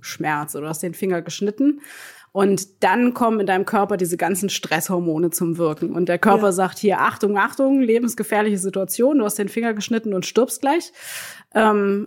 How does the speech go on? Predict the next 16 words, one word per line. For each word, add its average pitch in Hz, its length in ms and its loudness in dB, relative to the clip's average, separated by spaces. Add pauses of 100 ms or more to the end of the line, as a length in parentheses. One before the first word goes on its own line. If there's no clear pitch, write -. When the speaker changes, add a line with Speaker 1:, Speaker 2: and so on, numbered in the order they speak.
Speaker 1:
und 208 220 0
dementsprechend 233 800 2
verändert 233 380 0
sich - 160 -4
ja 208 100 0
auch - 120 -2
alles 220 300 2
in 208 80 0
deinem 185 180 2
Nervensystem 175 720 -2
und 170 100 -8
was 180 100 -6
du - 80 -4
an 175 140 -2
Hormonen 170 340 0
ausschüttest. - 640 -8